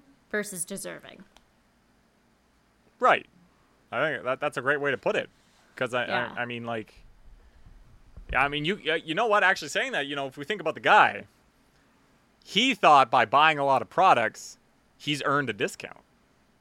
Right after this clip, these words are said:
Speaker 1: Yeah, exactly.
Speaker 2: Right? But no. <laughs> Like, I mean, that, that, that's a great way to put it, because that would be, you know,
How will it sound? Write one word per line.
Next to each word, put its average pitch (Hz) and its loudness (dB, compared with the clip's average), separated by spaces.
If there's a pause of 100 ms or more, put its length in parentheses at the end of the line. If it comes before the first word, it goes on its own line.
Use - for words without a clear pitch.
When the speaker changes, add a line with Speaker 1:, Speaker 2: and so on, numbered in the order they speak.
(200)
Speaker 1:
Yeah, 226 2
exactly. - -6
Speaker 2:
Right? 339 2 (880)
But 135 2 (1700)
no. 156 -2 (320)
<laughs> 143 -8 (680)
Like, 123 0 (280)
I 131 0
mean, 131 -4
that, 147 4 (880)
that, 147 2
that's 147 2
a 143 -10
great 135 -2
way 131 -2
to 117 -8
put 247 4
it, 117 0
because 123 -6
that 139 2
would 127 -6
be, 120 -8 (1160)
you 120 -6
know, 101 -6